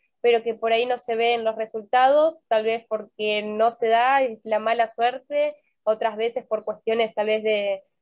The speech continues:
eh, de más arriba, también como decís, de, de árbitros, de lo que sea, pero bueno, es parte del juego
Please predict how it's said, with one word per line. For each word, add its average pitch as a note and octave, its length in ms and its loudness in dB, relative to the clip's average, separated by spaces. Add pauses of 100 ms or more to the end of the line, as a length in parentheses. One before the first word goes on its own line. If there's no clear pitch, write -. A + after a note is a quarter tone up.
(120)
eh, G3 420 0 (460)
de A3 140 0
más A3 220 -2
arriba, B3+ 400 2
también A3 220 0
como G#3+ 180 0
decís, A#3+ 560 -4
de, G3+ 220 -4
de G3+ 80 -2
árbitros, A#3 640 0
de G3+ 240 -6
lo G3+ 140 -2
que G#3+ 120 -6
sea, C4 400 0 (380)
pero A#3+ 220 4
bueno, B3+ 160 6
es A3+ 100 -8
parte A#3 340 0
del G#3+ 140 -4
juego C#4+ 600 2